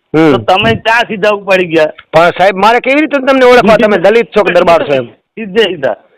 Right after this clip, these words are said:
Speaker 1: તમે દરબાર છો,
Speaker 2: મેં
Speaker 1: દલિત
Speaker 2: તમારા
Speaker 1: છો, કેવી રીતે ઓળખો?
Speaker 2: એક શબ્દ બોલ્યો છું?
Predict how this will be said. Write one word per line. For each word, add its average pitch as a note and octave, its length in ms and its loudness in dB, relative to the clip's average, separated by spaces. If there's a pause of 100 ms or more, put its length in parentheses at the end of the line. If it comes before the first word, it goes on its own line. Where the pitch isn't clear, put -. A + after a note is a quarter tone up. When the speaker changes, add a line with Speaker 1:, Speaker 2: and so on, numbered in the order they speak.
(220)
Speaker 1:
તમે A3 200 2
દરબાર G3+ 440 2
છો, E3+ 160 2
Speaker 2:
મેં A#3+ 120 2
Speaker 1:
દલિત E3+ 140 4
Speaker 2:
તમારા A3+ 220 2
Speaker 1:
છો, F#3+ 60 4
કેવી F#3+ 220 2
રીતે E3+ 160 2
ઓળખો? B2 360 0
Speaker 2:
એક G#3+ 220 -6
શબ્દ G#3+ 200 0
બોલ્યો A3+ 340 0
છું? A3 260 -8